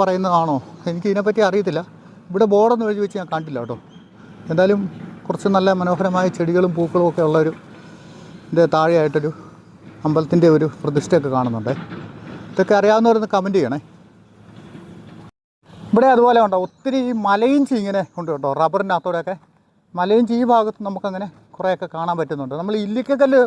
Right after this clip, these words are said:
ഭാഗത്തൊക്കെ പോകുമ്പോഴാണ് ഈ മലയിഞ്ചിയൊക്കെ കൂടുതലായിട്ട് കാണുന്നത്. അതുപോലെ മനോഹരമായ റബ്ബർ തോട്ടങ്ങളുമൊക്കെ അങ്ങനെയുള്ള കുറേ കാഴ്ചകളൊക്കെ ഇവിടെ കാണാം.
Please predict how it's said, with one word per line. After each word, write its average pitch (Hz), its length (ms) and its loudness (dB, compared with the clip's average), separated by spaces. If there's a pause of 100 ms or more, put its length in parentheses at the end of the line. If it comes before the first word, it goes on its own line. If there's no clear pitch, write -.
ഭാഗത്തൊക്കെ 190 380 2
പോകുമ്പോഴാണ് 160 380 -2 (460)
ഈ 175 40 -6 (120)
മലയിഞ്ചിയൊക്കെ 202 560 0 (100)
കൂടുതലായിട്ട് 202 640 0
കാണുന്നത്. 135 280 -6 (360)
അതുപോലെ 220 340 -2
മനോഹരമായ 208 500 0 (360)
റബ്ബർ 180 260 0
തോട്ടങ്ങളുമൊക്കെ 208 540 -2 (840)
അങ്ങനെയുള്ള 185 320 2
കുറേ 190 200 4
കാഴ്ചകളൊക്കെ 180 460 2
ഇവിടെ 165 180 0
കാണാം. 135 200 0